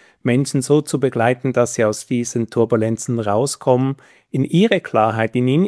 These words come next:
ihre Individualität, weil dann sind sie definitiv weg vom, vom, vom, vom ganzen Ego-Lärm. Ich nenne ja das Ego-Lärm, dass, dass sie ihr eigenes, selbstbestimmtes, freies, unabhängiges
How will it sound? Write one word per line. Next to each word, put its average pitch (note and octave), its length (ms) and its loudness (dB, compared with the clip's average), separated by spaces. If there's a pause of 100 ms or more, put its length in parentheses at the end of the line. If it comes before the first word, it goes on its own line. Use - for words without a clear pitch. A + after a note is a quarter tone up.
ihre E3 280 2
Individualität, A#2+ 1120 0
weil A2+ 160 0
dann A2 180 -2
sind A#2 220 -4
sie A2+ 100 -6
definitiv C#3+ 640 -2
weg D3 260 0
vom, B2 320 0 (440)
vom, B2+ 300 0
vom, B2 380 0 (120)
vom B2 260 -2
ganzen C#3 420 0
Ego-Lärm. C#3 720 2 (320)
Ich - 220 -20
nenne D3 240 0
ja D3+ 100 -2
das C#3 260 -4
Ego-Lärm, B2+ 560 -2 (440)
dass, - 380 -2
dass - 260 -2
sie D3+ 360 -2
ihr B2+ 240 0 (200)
eigenes, C3+ 600 0
selbstbestimmtes, C3 1200 -2 (260)
freies, C3 960 0
unabhängiges C3+ 960 0